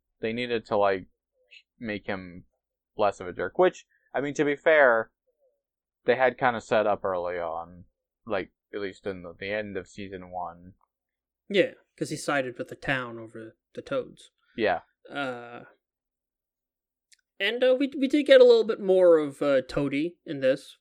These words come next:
Speaker 2: which is something we've been asking for. Uh,
Speaker 1: Two of them being
Speaker 2: not a,
Speaker 1: gay.
Speaker 2: not a lot.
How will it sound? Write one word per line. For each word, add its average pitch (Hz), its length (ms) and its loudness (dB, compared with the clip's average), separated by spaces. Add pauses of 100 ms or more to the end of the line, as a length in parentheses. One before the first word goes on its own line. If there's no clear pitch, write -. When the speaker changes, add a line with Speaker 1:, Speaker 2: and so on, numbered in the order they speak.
Speaker 2:
which - 200 -12
is 131 80 -12
something 131 240 -6
we've 127 140 -6
been 123 100 -6
asking 120 360 -12
for. 131 400 -6 (1400)
Uh, 120 600 -6 (160)
Speaker 1:
Two 110 140 -4
of 107 60 -4
them 107 140 -8
being 151 160 -2
Speaker 2:
not 135 100 -2
a, - 20 -8
Speaker 1:
gay. 98 360 0
Speaker 2:
not - 240 -16
a - 40 -20
lot. - 120 -20